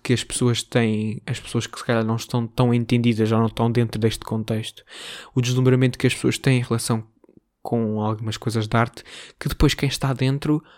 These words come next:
não tem. Isto faz-me, e isto, isto porque eu falei por causa de, de desenho no secundário. Eu, e de eu ver, eu nunca desenhei bem.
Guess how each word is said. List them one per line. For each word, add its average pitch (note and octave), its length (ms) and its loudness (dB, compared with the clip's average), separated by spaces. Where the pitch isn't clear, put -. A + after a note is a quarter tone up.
não D#3 260 4
tem. C3 300 2
Isto - 320 -2
faz-me, C3+ 380 -2
e B2+ 200 -2
isto, - 540 -4
isto C#3+ 200 2
porque - 180 -2
eu B2+ 40 2
falei A#2+ 240 0
por - 80 -8
causa A#2 240 0
de, G#2+ 340 -4
de G#2+ 200 2
desenho G#2+ 440 -2
no G#2 120 -2
secundário. G2 580 -6
Eu, B2 240 2
e A2+ 460 -2
de A2+ 120 0
eu A2+ 100 0
ver, A2 280 -2
eu D#3 140 8
nunca D#3 240 2
desenhei G#2+ 320 -4
bem. - 200 -6